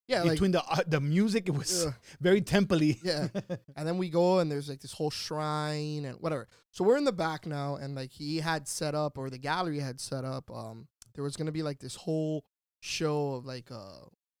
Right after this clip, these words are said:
Speaker 1: acrobatics and fire and fire knives and whatever. So Ox and I are talking. We met some other people there, and they're, they're introducing us to certain people and whatever. And this guy comes up,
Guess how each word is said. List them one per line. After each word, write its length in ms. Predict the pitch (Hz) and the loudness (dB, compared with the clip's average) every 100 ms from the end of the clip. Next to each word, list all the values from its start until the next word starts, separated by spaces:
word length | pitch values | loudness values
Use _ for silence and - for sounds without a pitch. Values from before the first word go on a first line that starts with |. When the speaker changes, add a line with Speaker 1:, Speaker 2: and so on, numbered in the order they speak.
| _ | _
Speaker 1:
acrobatics 920 | 135 - 143 143 143 147 143 - - | -12 -8 -4 -2 -2 -4 -6 -12 -14
and 180 | 101 101 | -14 -16
fire 680 | - - 143 143 143 143 143 | -16 -6 -4 -2 -2 0 -2
and 160 | 120 107 _ _ | -6 -12 _ _
fire 260 | 131 147 147 | -8 -4 -4
knives 520 | 139 139 139 139 127 | -2 -4 -4 -4 -8
and 180 | 117 127 | -12 -12
whatever. 260 | 156 117 - _ _ _ _ | -10 -10 -12 _ _ _ _
So 160 | - 170 | -6 -4
Ox 360 | - 170 202 220 | 0 0 0 -4
and 100 | 202 | -2
I 80 | |
are 140 | 185 160 | -2 -2
talking. 640 | - 156 160 165 160 156 - _ _ | -2 0 0 -2 -6 -6 -10 _ _
We 60 | 147 | -12
met 180 | 147 - | -10 -6
some 140 | 151 | -4
other 200 | 151 151 | -2 -2
people 340 | 156 165 151 | -4 -4 -2
there, 320 | 151 151 147 147 | 0 0 0 -2
and 100 | 143 | -4
they're, 200 | 131 117 | -10 -12
they're 180 | 151 135 | -8 -6
introducing 460 | 143 147 147 151 147 | -6 -6 -4 -4 -6
us 100 | 139 | -8
to 100 | 131 | -8
certain 240 | 143 131 | -8 -8
people 460 | 135 214 196 190 180 | -6 -6 -2 0 0
and 80 | 143 | 0
whatever. 260 | 156 165 - _ _ _ | -2 -4 -6 _ _ _
And 100 | 147 | -4
this 140 | 151 147 | -4 -4
guy 340 | 156 156 180 | -2 0 0
comes 340 | 170 147 139 143 | -4 -6 -6 -6
up, 260 | 127 117 | -6 -8